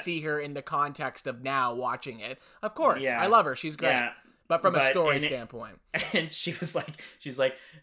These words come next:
Speaker 2: "No, I'm ac-, I know who you're thinking, who I look like, but that's not true." And it's just like, you know, she kinda s-, says that that actress, you know, Carrie Fisher actually slept with George Lucas, which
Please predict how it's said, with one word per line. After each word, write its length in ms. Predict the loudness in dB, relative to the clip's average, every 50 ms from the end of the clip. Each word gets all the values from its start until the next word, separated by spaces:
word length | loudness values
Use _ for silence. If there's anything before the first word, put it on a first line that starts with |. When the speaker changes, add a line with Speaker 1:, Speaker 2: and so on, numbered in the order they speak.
| _ _ _ _ _ -18
Speaker 2:
"No, 420 | -10 -4 0 2 2 4 4 4
I'm 220 | 4 4 2 2
ac-, 240 | 2 0 0 0 0 2
I 120 | 2 2
know 160 | 4 4 2 2
who 60 | 2
you're 160 | 0 0 -2
thinking, 480 | -4 -4 -8 -6 -6 -6 -6 -6 -8 -8
who 180 | -8 -6 -6
I 120 | -4 -4 -4
look 220 | -6 -8 -8 -10
like, 180 | -12 -12 -12 -12
but 100 | -10 -6
that's 300 | -6 -6 -6 -6 -10 -12
not 200 | -14 -14 -14 -14
true." 360 | -14 -14 -14 -14 -16 -16 -18 _ _ _ _ 0
And 280 | 2 2 2 2 -2
it's 240 | -4 -4 -4 -4 -4
just 180 | -8 -8 -4 -2
like, 200 | -2 -2 -2 -4
you 120 | -6 -6 -4
know, 120 | -4 -4
she 220 | -4 -6 -8 -10 -8
kinda 260 | -6 -6 -4 -2 -4
s-, 240 | -4 -6 -8 -14 -16
says 440 | -14 -8 -4 -4 -2 -4 -4 -6 -6
that 320 | -4 -2 -2 -2 -4 -8 _ _ _ -16
that 300 | -8 -4 -2 0 0 0
actress, 640 | 0 -2 -4 -6 -10 -10 -8 -6 -6 -8 -10 -12 -12
you 220 | -8 -8 -6 -6
know, 80 | -8 -8
Carrie 260 | -6 -4 -4 -4 -4
Fisher 300 | -6 -8 -10 -10 -8 -8
actually 320 | -10 -10 -12 -12 -12 -12 -12
slept 320 | -12 -12 -12 -12 -12 -12
with 100 | -16 -16
George 300 | -14 -14 -14 -14 -14 -16
Lucas, 320 | -16 -12 -10 -10 -8 -4
which 180 | -4 -4 -4